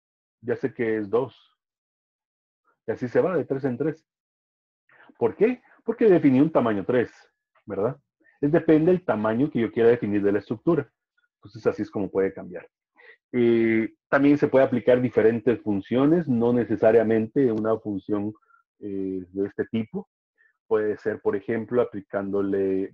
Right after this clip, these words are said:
eh, raíces, aplicándole cuadrados, aplicándole cualquier operación que ustedes imaginen. Así podríamos definir, eh, la, la función hash. Entonces, por ejemplo, para su proyecto tienen que ver bien cómo está definida la función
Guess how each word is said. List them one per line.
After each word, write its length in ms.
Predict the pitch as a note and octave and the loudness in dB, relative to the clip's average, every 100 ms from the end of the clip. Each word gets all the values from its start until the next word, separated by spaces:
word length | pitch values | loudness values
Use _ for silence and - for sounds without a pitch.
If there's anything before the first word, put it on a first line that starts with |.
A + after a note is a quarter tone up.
| G2+ | -14
eh, 360 | G#2+ G2+ G2 F#2 | -12 -10 -8 -6
raíces, 840 | G2 F#2 A#2 A2+ A2+ A2 G#2+ G#2+ | -4 -2 -4 -4 0 4 2 0
aplicándole 580 | G2+ - G2 G2 G2 F#2 | -8 -8 -8 -6 -6 -8
cuadrados, 680 | - G2 G#2+ A2+ A2 G#2+ - | -6 -4 0 2 2 -2 -6
aplicándole 680 | - - G#2 G2+ G#2 G2+ G2 - _ _ | -12 -10 -8 -6 -4 -4 -8 -18 _ _
cualquier 400 | A#2+ G#2+ - C#3+ | 0 0 2 2
operación 480 | C#3 A2+ - B2+ A#2+ | 4 0 0 -4 -6
que 80 | |
ustedes 300 | A2+ B2 B2 | -6 -4 -4
imaginen. 600 | B2 A2 G#2 A#2 A#2+ C#3+ - _ _ | -2 -4 -2 -2 -2 -4 -8 _ _
Así 200 | - - | -12 -8
podríamos 500 | A2 A#2 A2 A2 A2+ | -2 2 2 2 0
definir, 560 | A2 A2 G2 G2+ G#2 G#2+ _ _ _ | -2 -2 -4 -4 -4 -6 _ _ _
eh, 360 | - G#2 G2 G2 | -12 -8 -8 -8
la, 380 | A2 G2+ G#2+ G#2+ G#2 - _ _ _ - | -4 -2 -2 -6 -12 -20 _ _ _ -8
la 160 | A2+ | -6
función 440 | - G#2+ F#2+ G#2 G2 | -6 -8 -6 -6 -2
hash. 180 | G2 - - _ _ _ _ _ _ _ _ _ - - - - | -4 -4 -12 _ _ _ _ _ _ _ _ _ -20 -20 -18 -10
Entonces, 380 | G#2 G#2+ G#2+ | -2 0 0
por 140 | - C3+ | 2 4
ejemplo, 360 | D3+ B2+ B2 | 4 2 0
para 180 | - G2+ | 2 0
su 140 | - G#2+ | 0 0
proyecto 600 | B2 B2 A2+ - C3 A#2+ | 4 6 4 2 0 0
tienen 260 | G#2+ G#2+ | 0 -2
que 140 | G#2 G2+ | 0 2
ver 200 | G2+ G2 | 2 4
bien 260 | A2 A2+ | 2 2
cómo 240 | A#2+ A2+ G2+ | 0 -2 -2
está 160 | - | 0
definida 480 | G#2+ G#2+ G2+ G#2 G#2+ | 0 2 0 2 4
la 120 | G2 | 2
función 320 | - G2 - | 0 -4 -2